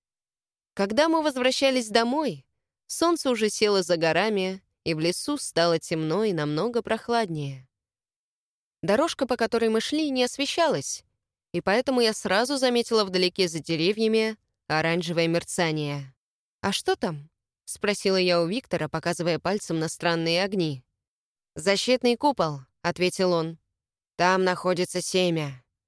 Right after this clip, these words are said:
Завтра на остров приедет один важный человек,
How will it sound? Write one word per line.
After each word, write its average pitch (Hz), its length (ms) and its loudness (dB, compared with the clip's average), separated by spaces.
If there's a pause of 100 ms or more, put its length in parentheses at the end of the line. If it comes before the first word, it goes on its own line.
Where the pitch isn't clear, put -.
(480)
Завтра 208 480 2
на 202 160 2
остров 202 340 -2
приедет 190 480 2
один 180 300 2
важный 185 340 0
человек, 185 600 0